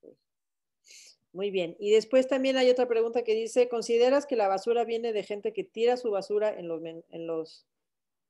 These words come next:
eh, en los menores, no sé qué dice, o bien que accidentalmente hay,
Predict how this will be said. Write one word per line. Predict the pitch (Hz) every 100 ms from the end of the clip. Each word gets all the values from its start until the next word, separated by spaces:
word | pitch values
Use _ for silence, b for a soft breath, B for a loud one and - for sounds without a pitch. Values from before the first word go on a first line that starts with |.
| _ _ _
eh, | - 180 175 170 156 151 139 _ _ 285
en | 165
los | 156 151
menores, | 151 165 165 160
no |
sé | 156
qué | -
dice, | 175 196 233 -
o | 208
bien | 233 247 262 262
que | 220
accidentalmente | 196 214 214 208 233 233 233 247 247
hay, | 220